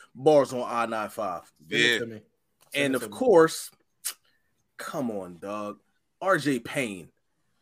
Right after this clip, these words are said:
Speaker 1: like, he destroyed that jump.
Speaker 3: Payne did good on our,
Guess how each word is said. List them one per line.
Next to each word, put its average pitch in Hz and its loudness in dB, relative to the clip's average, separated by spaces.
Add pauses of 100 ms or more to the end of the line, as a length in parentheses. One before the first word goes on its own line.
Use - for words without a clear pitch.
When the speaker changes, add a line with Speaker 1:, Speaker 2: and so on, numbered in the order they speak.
(140)
Speaker 1:
like, 127 -4
he 220 -6
destroyed 131 -2
that 73 -14
jump. 80 -20 (380)
Speaker 3:
Payne 175 2
did 123 0
good 127 0
on 110 -2
our, 101 -2